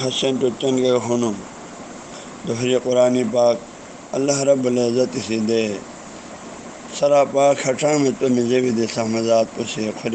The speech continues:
قرآن خواہاں خود باریں کا سل بھی مت۔ ومن اصدق من اللہ قیلا۔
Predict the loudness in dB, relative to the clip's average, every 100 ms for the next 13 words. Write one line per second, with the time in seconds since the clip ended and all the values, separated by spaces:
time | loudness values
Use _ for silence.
0 | 0 2 2 2 0 2 2 2 0 2
1 | 4 4 2 0 2 2 2 0 -2 -8
2 | -16 -16 -16 -16 -16 -16 -16 -16 -16 -18
3 | -14 -4 0 2 4 2 2 0 2 2
4 | 2 4 4 4 4 2 0 0 0 2
5 | 2 2